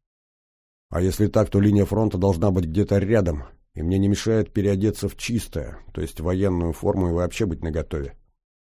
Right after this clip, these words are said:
Но додумать эту мысль я не успел. Я хоть и сбавил скорость, но она всё равно оставалась довольно приличной, около шестидесяти километров в час. Поэтому появившиеся на пределе видимости из-за какого-то поворота тёмные точки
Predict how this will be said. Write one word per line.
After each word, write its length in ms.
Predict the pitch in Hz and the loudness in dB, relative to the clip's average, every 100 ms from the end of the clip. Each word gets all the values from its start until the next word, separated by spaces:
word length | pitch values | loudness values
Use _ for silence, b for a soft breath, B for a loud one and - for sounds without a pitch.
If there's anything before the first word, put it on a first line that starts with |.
| _ _ _ _ _ _ _ - | _ _ _ _ _ _ _ 2
Но 200 | 110 113 | 4 8
додумать 340 | 127 156 127 | 8 10 8
эту 160 | 131 135 | 8 8
мысль 300 | 135 98 104 | 6 6 4
я 120 | 123 | 6
не 120 | 127 | 6
успел. 480 | 120 - 113 78 - - _ _ _ - | 4 2 0 0 -4 -20 _ _ _ -2
Я 120 | 107 | 0
хоть 180 | - 127 | 2 2
и 20 | |
сбавил 400 | 98 139 127 104 | 4 6 6 4
скорость, 560 | - 110 92 - - - _ | 0 -2 -2 -6 -14 -18 _
но 140 | 85 90 | -4 0
она 180 | 110 | 0
всё 140 | 113 113 | 0 2
равно 300 | 117 131 123 | 4 6 4
оставалась 440 | - 98 104 98 | 4 2 2 2
довольно 380 | 78 104 110 101 | 2 2 4 2
приличной, 580 | - 110 123 123 - 76 | 2 0 2 0 -4 -8
около 240 | 73 90 | -4 -4
шестидесяти 540 | - 90 101 95 - - | -4 -4 -4 -6 -6 -4
километров 480 | 101 101 92 98 | 0 2 0 -2
в 40 | - | -2
час. 300 | 107 76 - _ _ _ _ _ _ _ - | -2 -2 -8 _ _ _ _ _ _ _ -2
Поэтому 420 | 90 120 123 123 | 4 6 8 8
появившиеся 720 | 127 135 143 123 127 120 113 | 8 8 8 6 6 4 4
на 120 | 113 107 | 2 4
пределе 520 | - 117 107 127 117 | 2 2 4 6 6
видимости 540 | 110 120 110 92 - | 6 4 4 2 0
из-за 220 | 92 82 | -2 0
какого-то 400 | 95 - 123 110 | -2 4 4 4
поворота 460 | 110 107 113 120 104 | 4 4 6 4 4
тёмные 400 | - 127 117 110 | 4 6 6 4
точки 460 | - 131 - 110 | 4 2 2 -2